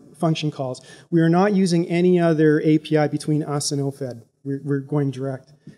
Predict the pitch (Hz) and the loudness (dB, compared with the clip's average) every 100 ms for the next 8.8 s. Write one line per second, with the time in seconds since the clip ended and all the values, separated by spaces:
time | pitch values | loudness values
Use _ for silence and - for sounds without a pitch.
0 | _ _ _ _ _ _ 151 151 147 143 | _ _ _ _ _ _ 0 2 2 -2
1 | - - 180 196 208 190 180 170 180 - | 0 4 8 8 8 8 8 6 2 0
2 | 156 - 175 202 202 - _ _ _ _ | -6 2 6 6 2 -18 _ _ _ _
3 | - 156 151 151 147 151 147 139 151 151 | -10 -2 2 2 2 2 0 0 -2 4
4 | 165 139 139 160 160 156 156 156 151 147 | 4 4 -2 -2 -2 0 0 0 -2 -2
5 | 143 - 160 151 - 143 135 - 139 147 | -4 0 0 0 0 -2 -2 -8 -2 -2
6 | 139 147 139 143 139 139 135 135 135 139 | 0 -4 -4 -4 -4 -4 -6 -6 -6 -6
7 | 135 151 151 160 156 147 143 139 139 143 | -6 -6 -2 -2 -2 -2 -4 -6 -4 -4
8 | 135 131 135 131 135 127 123 | -4 -10 -10 -8 -10 -12 -14